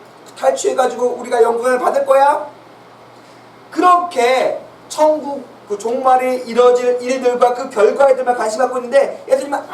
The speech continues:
"아니야. 거기는 상관없어. 거긴 너, 상관없고 너의 일도 아니고 너가 신경 쓸 것도 아니야. 너는 그 앞에 천국이 선포되었을 때 그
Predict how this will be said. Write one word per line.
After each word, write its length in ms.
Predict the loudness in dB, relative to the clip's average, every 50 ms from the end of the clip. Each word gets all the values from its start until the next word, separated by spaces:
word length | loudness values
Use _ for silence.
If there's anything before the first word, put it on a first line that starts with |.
| -14 -12
"아니야. 340 | -12 -8 0 0 0 0 0
거기는 360 | -2 -4 -6 -6 -6 -8 -8 -8
상관없어. 440 | -8 -8 -6 -2 0 0 0 0 -2 -6 -12 -14 -4
거긴 260 | -2 -2 0 0 -2 -4
너, 140 | -4 -4 -6
상관없고 480 | -8 -8 -2 0 2 2 0 0 0
너의 280 | 0 2 2 2 0 0
일도 200 | -4 -2 2 2
아니고 480 | 2 2 2 0 0 0 0 0 -2 -8 -8 -4
너가 300 | 0 2 2 2 2 -2
신경 260 | -6 -8 -6 -4 -4 -4
쓸 100 | -4 -6
것도 220 | -6 -2 0 0
아니야. 340 | 0 2 0 0 -2 -2 -6 -12 -4
너는 240 | -2 0 0 0 -2
그 240 | -4 -6 -8 -8 -6
앞에 640 | -4 -2 0 0 0 -2 -2 0 2 2 2 0 -4 -10 -14 -18 -20 -20 -20 -20 -8
천국이 420 | 0 0 2 2 2 -2 -4 -4
선포되었을 800 | 0 0 0 0 2 0 0 0 2 2 2 2 2 0 -2 0
때 400 | 0 0 2 2 0 -4 -8 -12 -18 -20 -20 -14 -6
그 360 | 0 2 2 2 2 0